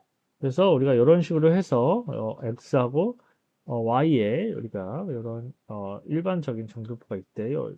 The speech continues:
요거 X하고 Y에, 어, 어, 표준 정-, 어,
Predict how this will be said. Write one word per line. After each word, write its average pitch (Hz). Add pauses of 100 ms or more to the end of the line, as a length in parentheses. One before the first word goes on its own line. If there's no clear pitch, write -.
(120)
요거 139
X하고 117
Y에, 107 (560)
어, 104 (920)
어, 107 (240)
표준 180
정-, 135
어, 107